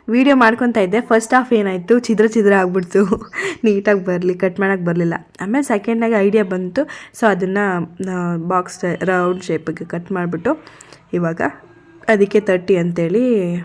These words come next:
ಮಾಡಿದೆ. So ಫುಲ್ ಗಡಿಬಿಡಿಲಿ ಮಾಡಿದ್ದು, so ಹಾಗಾಗಿ ವಿಡಿಯೋ ಮಾಡೋಕ್ಕಾಗಿಲ್ಲ.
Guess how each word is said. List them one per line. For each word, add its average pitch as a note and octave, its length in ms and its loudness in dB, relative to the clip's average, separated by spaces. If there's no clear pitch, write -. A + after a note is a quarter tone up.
ಮಾಡಿದೆ. F#3 720 -6
So F3 340 0
ಫುಲ್ G3 360 0
ಗಡಿಬಿಡಿಲಿ F#3+ 680 2
ಮಾಡಿದ್ದು, F3 460 2
so - 140 -2
ಹಾಗಾಗಿ F#3 500 -2
ವಿಡಿಯೋ F#3 300 -2
ಮಾಡೋಕ್ಕಾಗಿಲ್ಲ. F3 560 -2